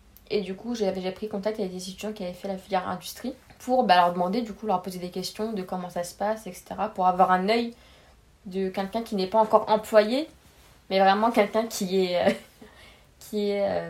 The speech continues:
encore en apprentissage et, et voir comment ça se passait et, et si ça pouvait potentiellement m'intéresser.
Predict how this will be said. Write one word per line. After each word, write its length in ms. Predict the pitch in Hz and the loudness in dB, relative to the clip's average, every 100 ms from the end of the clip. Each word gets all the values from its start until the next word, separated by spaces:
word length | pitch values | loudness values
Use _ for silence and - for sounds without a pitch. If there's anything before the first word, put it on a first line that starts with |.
| 180 | -8
encore 320 | 190 190 202 | -8 -4 -2
en 100 | 185 | 0
apprentissage 800 | 185 190 185 - - 233 262 247 | 0 -2 -8 -10 2 4 4 2
et, 540 | 185 170 165 165 165 170 - | -6 -8 -8 -8 -8 -8 -6
et 80 | |
voir 200 | 185 196 196 | -2 -2 -2
comment 200 | 175 175 | -8 -8
ça 140 | - | -12
se 80 | - | -8
passait 560 | 170 170 185 220 220 | -8 -4 -4 -4 -4
et, 240 | 208 208 180 180 165 _ _ _ _ _ _ _ - | -4 -4 -8 -10 -16 _ _ _ _ _ _ _ -14
et 40 | |
si 140 | 185 190 | -12 -10
ça 100 | 185 | -10
pouvait 240 | - 190 | -10 -10
potentiellement 460 | 190 185 185 175 180 | -8 -10 -10 -10 -10
m'intéresser. 460 | 175 220 208 - | -8 -8 -8 -12